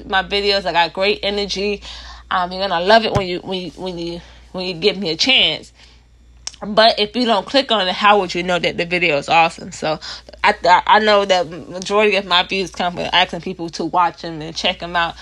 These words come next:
But I don't need people that be sitting there listening to it for six seconds and then cut it off 'cause they like, "Oh, support."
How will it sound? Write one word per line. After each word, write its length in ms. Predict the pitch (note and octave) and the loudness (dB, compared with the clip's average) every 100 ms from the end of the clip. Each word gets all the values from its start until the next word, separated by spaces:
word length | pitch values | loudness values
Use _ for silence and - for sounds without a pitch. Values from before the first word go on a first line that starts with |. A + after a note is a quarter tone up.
| - - | -16 2
But 120 | G#3+ | 6
I 40 | C4+ | 8
don't 220 | F#4+ F#4+ | 6 4
need 220 | F4+ D4+ | 0 0
people 260 | E4+ D4 C4+ | -2 2 2
that 120 | B3 | 4
be 120 | B3+ | 2
sitting 280 | - D#4 A#3+ | 0 -2 0
there 120 | A#3 | 0
listening 300 | G3+ A#3 A3+ | 2 0 0
to 160 | A#3 A3 | 2 2
it 100 | G#3 | 0
for 60 | |
six 340 | F#3+ - A3+ - | -4 0 0 0
seconds 360 | A3+ A3+ G3+ | -2 0 -4
and 80 | F#3 | -2
then 160 | G#3 G3+ | -2 0
cut 180 | A#3+ G3+ | 0 4
it 80 | |
off 180 | F#3+ F#3+ | 6 4
'cause 120 | - | 2
they 100 | G3 | 0
like, 160 | G3+ F3+ | 2 2
"Oh, 260 | A#3+ B3+ A#3+ | 4 4 2
support." 500 | - A3+ A#3+ A3 | -6 2 6 6